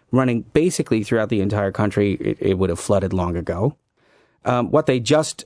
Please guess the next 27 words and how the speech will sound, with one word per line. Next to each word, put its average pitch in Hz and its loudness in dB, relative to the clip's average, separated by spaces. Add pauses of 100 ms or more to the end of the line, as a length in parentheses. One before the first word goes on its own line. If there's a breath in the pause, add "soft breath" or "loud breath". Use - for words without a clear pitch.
decided 113 0
very 107 2
recently 120 2
was 107 -2
that 104 0
they're 104 0
going 110 0
to 104 0
take 127 -2
one 110 2
of 101 0
these 104 -2
polders. 185 2 (120)
Polders 147 2 (100)
is 107 -4
a 107 0
specific - -4
Dutch - -2
word. 104 2
It 104 0
means 117 0
an 110 0
area 123 0
of 101 -2
dry 110 0
land 110 0 (440 soft breath)
that 120 0